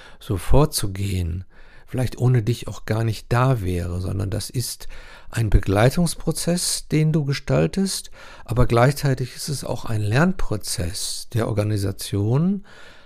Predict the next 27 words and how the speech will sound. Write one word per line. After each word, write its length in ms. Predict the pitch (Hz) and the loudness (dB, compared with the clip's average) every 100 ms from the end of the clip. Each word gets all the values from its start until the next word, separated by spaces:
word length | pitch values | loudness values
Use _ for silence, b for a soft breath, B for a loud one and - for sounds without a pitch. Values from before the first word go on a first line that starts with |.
| b | b
Prozesse 600 | - 123 - - 143 - 135 | -2 -2 0 2 2 2 -2
so 120 | 156 | -4
überhaupt 540 | 117 110 113 139 - | -6 0 2 2 0
so 160 | - - | -4 0
anzugehen 840 | 117 147 - 175 135 151 160 170 | 2 2 2 -2 0 2 2 2
und 220 | - 127 123 | 0 0 0
damit 320 | 135 139 - | 0 -2 -4
auf 180 | 110 - | -10 -6
einem 280 | 113 120 | -6 -4
anderen 460 | - 127 160 147 - | -2 2 2 2 2
Weg 320 | 143 143 - | 0 0 -4
zu 100 | 135 | -6
Ergebnissen 720 | 113 101 117 151 139 113 - | -4 -2 0 0 -2 -8 -8
zu 140 | 95 113 | -10 -10
kommen. 460 | - 98 104 143 139 B B B B | -8 -4 0 -2 -4 B B B B
Und 100 | 113 | 0
so 80 | 107 | 2
verstehe 400 | 123 117 - 127 | 4 0 4 4
ich 120 | 131 | 4
das 180 | 139 - | 0 -2
auch. 260 | 131 135 147 | 2 2 2
Und 160 | 117 | 0
wenn 120 | 113 | 2
dieser 200 | 117 113 | 2 4
Lernprozess 640 | 113 113 135 - 123 123 - _ | 4 4 4 2 2 -2 -4 _
gut 340 | - 127 - - | -2 -2 -2 2
läuft, 540 | 110 107 165 - - | 6 8 8 4 -4